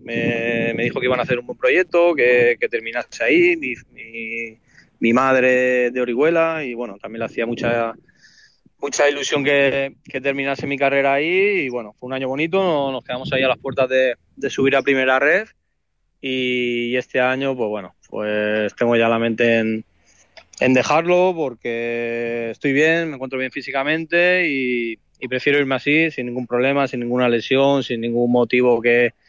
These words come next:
que, que me lo haga, sino por mi propia voluntad, y, y creo que,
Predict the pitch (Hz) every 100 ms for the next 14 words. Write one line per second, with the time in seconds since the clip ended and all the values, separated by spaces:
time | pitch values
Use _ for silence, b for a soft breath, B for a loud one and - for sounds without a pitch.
0 | B B _ _ - 127 123 113 127 123
1 | 123 127 135 151 - 113 110 107 107 104
2 | 113 113 107 117 123 120 117 117 117 117
3 | 117 117 117 117 113 127 139 147 139 127
4 | 117 110 110 107 107 104 _ _ 113 120
5 | 120 117 113 107 104 104